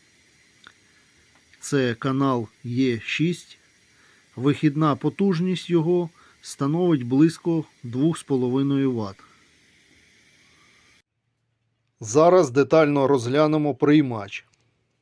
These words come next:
Він базується на модулі А І Tinker ра нуль вісім. З'єднувальні провода.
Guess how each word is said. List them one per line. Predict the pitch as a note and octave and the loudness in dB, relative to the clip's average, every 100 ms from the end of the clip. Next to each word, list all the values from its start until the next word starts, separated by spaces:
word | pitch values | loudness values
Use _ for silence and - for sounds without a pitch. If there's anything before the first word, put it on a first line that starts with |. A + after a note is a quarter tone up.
| _ _ _ _ _ _ _ _ _ _ | _ _ _ _ _ _ _ _ _ _
Він | A#2+ B2 D#3+ B2+ | -8 -2 0 2
базується | B2 C3+ B2+ C#3+ B2 - B2 A2 - _ | 2 2 4 4 2 -2 -8 -8 -12 _
на | A#2+ C#3+ | -6 -4
модулі | C#3+ C#3+ B2 B2 A2 G#2+ - - | -2 -2 -2 -4 -4 -10 -16 -8
А | C3+ | -4
І | C3 A#2+ | -4 -6
Tinker | - E3 E3+ D#3+ E3 D#3 - _ _ | -2 0 0 0 -4 -4 -14 _ _
ра | A#2+ C3 D3+ | -6 -2 -2
нуль | C#3+ C3+ | -2 -4
вісім. | B2+ B2 A2 - G#2+ - _ _ _ _ _ _ _ _ _ _ _ _ _ _ _ _ _ _ _ | -4 -4 -6 -10 -18 -20 _ _ _ _ _ _ _ _ _ _ _ _ _ _ _ _ _ _ _
З'єднувальні | A2+ C#3 E3+ C#3+ C#3 B2+ B2 A#2 | -10 -2 0 0 -2 -2 -2 -6
провода. | - B2+ A#2 A2+ A#2+ B2+ | -6 -4 -4 -6 -6 -6